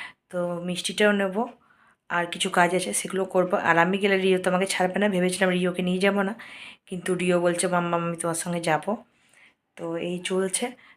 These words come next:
তো একবারেই রেডি হয়ে গেলাম, তার কারণ আমরা তারপর বেরোবো প্রায় সাড়ে চারটে, পৌনে পাঁচটা। আর এসে, আহ, বাজার থেকে এসে সময় থাকলে রিওর জন্য একটু পাস্তা কিংবা কিছু একটা খাবার বানাবো, কারণ বাইরের খাবার,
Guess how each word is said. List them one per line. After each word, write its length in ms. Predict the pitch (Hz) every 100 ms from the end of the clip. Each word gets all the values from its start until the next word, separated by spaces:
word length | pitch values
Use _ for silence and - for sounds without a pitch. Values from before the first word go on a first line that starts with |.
| _
তো 80 | -
একবারেই 380 | 175 175 202 214
রেডি 280 | 196 196 202
হয়ে 140 | 208
গেলাম, 240 | 208 214
তার 160 | 214 175
কারণ 220 | 185 190
আমরা 260 | 190 190 190
তারপর 400 | 185 180 180 196
বেরোবো 320 | 196 185 196
প্রায় 200 | 196 190
সাড়ে 220 | 185 175
চারটে, 240 | 175 180 190
পৌনে 220 | 190 185
পাঁচটা। 300 | 180 180 226 - - - -
আর 60 | 180
এসে, 440 | 170 - 214 240 - - - - -
আহ, 80 |
বাজার 300 | 165 165 180
থেকে 220 | 180 185 180
এসে 200 | 180 214
সময় 280 | 196 180
থাকলে 260 | 175 180 180
রিওর 240 | 175 175
জন্য 180 | 175 175
একটু 200 | 165 170 -
পাস্তা 400 | 170 170 - 220
কিংবা 300 | - 185 175
কিছু 220 | - 202
একটা 160 | 180 175
খাবার 300 | - 175 175
বানাবো, 340 | 165 160 170 - - - -
কারণ 220 | - 175
বাইরের 340 | 165 165 170 180
খাবার, 380 | - 180 185